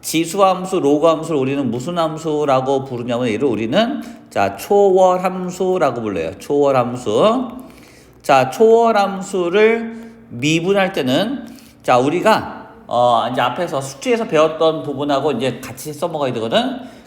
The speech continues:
그 공식에다 갖다 집어넣는데, 여기서 중요한 건 항상 여러분들이 따져야 될 게 있으면은 항상 얘를 신경 써야 돼. 자, 속미분을 잘해야 됩니다. 이 속미분을 놓치면 안 돼. 자, 그러니까 이 경우는 뭐냐면은, 자, 봐.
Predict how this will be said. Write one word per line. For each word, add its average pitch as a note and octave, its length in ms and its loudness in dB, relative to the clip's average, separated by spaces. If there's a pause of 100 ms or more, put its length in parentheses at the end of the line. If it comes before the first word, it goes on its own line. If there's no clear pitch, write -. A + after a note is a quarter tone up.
(120)
그 D#3 180 -4
공식에다 C#3+ 460 -4
갖다 C3 180 -4
집어넣는데, B2 800 -2 (320)
여기서 G#3+ 320 4
중요한 F#3 320 0
건 F#3 80 2
항상 G3 300 0
여러분들이 D#3+ 420 2
따져야 G3+ 260 2
될 D3+ 160 0
게 A#2+ 120 -4
있으면은 A2+ 760 -4 (160)
항상 E3+ 500 -4
얘를 D3+ 220 2
신경 C#3 320 -4
써야 A#2 220 -4
돼. F#2 200 -8 (300)
자, - 160 0
속미분을 A3 640 -2
잘해야 A2 340 -4
됩니다. F2+ 380 -10 (720)
이 A2+ 80 -6
속미분을 C#3+ 840 -4
놓치면 B2+ 400 -4
안 F#2+ 160 -4
돼. F#3+ 460 -2 (360)
자, C3+ 180 4
그러니까 F#3 360 2
이 C#3 140 -2
경우는 F3+ 340 0
뭐냐면은, C#3+ 420 2
자, A2 100 -8
봐. D#3+ 540 0